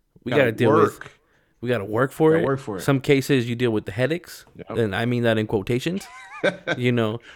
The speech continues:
Speaker 1: you gotta deal
Speaker 2: Plural?
Speaker 1: with, like, <laughs> or you gotta deal with, uh, "I'm tired."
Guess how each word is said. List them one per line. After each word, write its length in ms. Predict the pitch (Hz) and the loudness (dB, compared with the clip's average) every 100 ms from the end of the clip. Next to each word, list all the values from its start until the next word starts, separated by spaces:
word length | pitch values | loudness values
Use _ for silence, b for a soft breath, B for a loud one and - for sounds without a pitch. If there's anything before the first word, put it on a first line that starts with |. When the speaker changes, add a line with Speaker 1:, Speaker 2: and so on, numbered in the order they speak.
| B - | B -2
Speaker 1:
you 80 | |
gotta 260 | 151 160 190 | 2 4 6
deal 120 | 220 | 6
Speaker 2:
Plural? 40 | - | 4
Speaker 1:
with, 100 | 202 | 2
like, 380 | 202 190 - - 117 | 0 -2 -4 -6 -4
<laughs> 1300 | 110 - 190 - 330 320 359 - - - - 151 - | -2 4 4 6 4 6 2 2 -6 -18 -16 -10 2
or 100 | 135 | 4
you 60 | |
gotta 160 | 131 131 | 4 4
deal 180 | 123 117 | 4 4
with, 300 | 113 107 104 | 2 0 -2
uh, 460 | 110 101 90 82 98 _ _ - | 0 -2 -6 -14 -14 _ _ -16
"I'm 80 | 90 | -12
tired." 460 | - 110 117 185 | 0 2 2 0